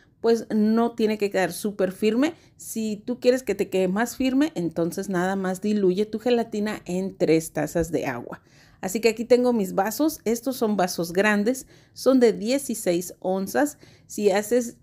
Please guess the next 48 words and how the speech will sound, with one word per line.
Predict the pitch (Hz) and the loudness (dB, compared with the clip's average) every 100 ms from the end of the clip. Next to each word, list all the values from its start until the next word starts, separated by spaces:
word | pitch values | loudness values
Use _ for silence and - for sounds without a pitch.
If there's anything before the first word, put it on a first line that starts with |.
| _ _ _ | _ _ _
vasitos, | - 190 196 190 196 233 | -4 -2 0 -4 -2 -2
pues, | - 180 | 2 0
más | 180 190 | 2 -2
pequeños, | - 226 214 233 269 - | -6 -4 -2 0 -2 -4
pues, | 185 185 | -4 -2
obviamente | 185 202 180 180 240 | 0 0 -2 -2 -4
te | 185 | -4
van | 165 175 | -4 -6
a | |
salir | 180 160 151 180 - | -4 0 0 -2 -4
más | 160 165 170 | 0 0 0
gelatinas. | 180 175 135 156 143 147 | 2 2 2 0 -2 -2
A | |
mí | 170 190 | -2 -2
me | 208 | -2
salieron | 202 180 185 190 | 0 2 0 -2
un | 190 | -2
total | 196 196 190 | -2 0 0
de | 170 - | -2 0
ocho, | 175 175 - 302 - _ _ _ - | -2 -2 -2 -4 -4 _ _ _ -12
así | 180 185 | -8 -8
que | 185 185 - | 0 0 0
vasos | 160 185 214 233 | 2 2 4 -2
más | 233 233 | -2 -2
chicos | 269 247 302 | -8 -4 -4
te | 294 | 0
van | 190 185 | -2 0
a | |
salir | 202 185 240 254 - _ _ | -2 0 -2 -6 -16 _ _
unos | 180 202 202 175 | -2 0 0 -2
dieciséis | 170 170 160 - 175 170 | -4 -2 -2 2 0 2
vasitos. | 151 - 156 - - - _ _ _ _ | -2 -2 -8 -8 -20 -20 _ _ _ _
Ahora | - 190 185 147 | 4 6 6 4
vamos | 196 202 233 233 | 2 2 -2 -2
a | 175 | 0
meter | 170 202 208 | 0 0 0
al | 214 | 0
refrigerador | 185 165 156 175 185 233 240 | -2 -4 -2 0 2 2 0
para | - 226 | 0 2
la | 240 208 | 2 2
primer | 180 185 196 | -2 -2 -2
capa | 208 202 208 | -4 -4 -6
que | 180 196 - | -2 -2 -2
se | - 180 165 | -6 -4 -4
cuaje | - 233 220 220 294 | 2 2 2 -2 -2
y | 196 | -2
aquí | 175 - 202 | -4 -6 -4
tenemos | 214 208 208 214 - | -2 -2 -2 -4 -8